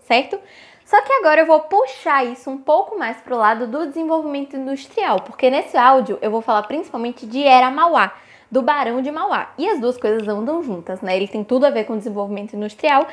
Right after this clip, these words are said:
e à medida que eu for falando você vai entendendo melhor isso. Então, como a gente partiu do café, vamos começar daí.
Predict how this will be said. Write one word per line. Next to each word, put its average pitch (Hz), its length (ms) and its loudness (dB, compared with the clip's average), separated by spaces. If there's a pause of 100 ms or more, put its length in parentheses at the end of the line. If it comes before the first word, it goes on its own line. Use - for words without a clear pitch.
(220)
e 339 60 2
à 381 40 4
medida 302 280 0
que 302 80 -4
eu 294 40 -2
for 294 120 -10
falando 254 340 -2
você 269 160 -4
vai 254 120 -6
entendendo 233 380 -2
melhor 226 300 -2
isso. - 320 -14 (220)
Então, - 320 -4 (420)
como 427 160 2
a 539 160 6
gente - 80 -6
partiu 247 320 0
do 170 80 -8
café, 226 340 2
vamos 247 220 -2
começar 240 320 -6
daí. - 260 -6